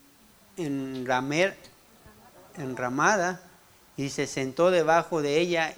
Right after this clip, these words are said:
y la sombra hasta ver qué acontecía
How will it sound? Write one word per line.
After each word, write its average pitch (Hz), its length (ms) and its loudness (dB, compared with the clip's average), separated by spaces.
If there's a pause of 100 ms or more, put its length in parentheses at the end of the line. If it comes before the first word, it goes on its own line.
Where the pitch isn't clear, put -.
(100)
y 135 220 -4
la 127 220 -2
sombra 185 560 0
hasta 139 420 -6
ver 160 360 0
qué 147 300 -4 (160)
acontecía 147 1000 -2